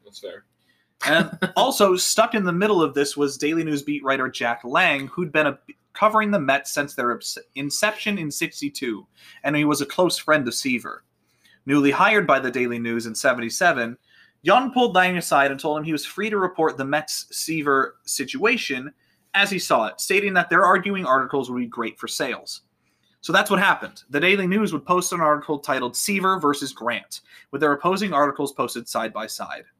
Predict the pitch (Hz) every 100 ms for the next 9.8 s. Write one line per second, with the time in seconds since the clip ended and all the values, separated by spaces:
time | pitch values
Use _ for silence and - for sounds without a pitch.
0 | _ _ _ _ - 135 156 143 156 143
1 | - 151 151 147 143 135 143 196 202 202
2 | 196 180 180 - - 156 151 147 131 120
3 | - 180 190 190 180 147 143 135 143 135
4 | 127 156 165 - 135 127 131 113 117 151
5 | 139 123 120 - 98 90 85 _ _ _
6 | - - - 185 196 - 175 165 143 185
7 | 214 208 214 214 175 151 180 185 190 170
8 | 160 165 165 - - 160 160 156 139 143
9 | 113 98 _ 135 165 113 87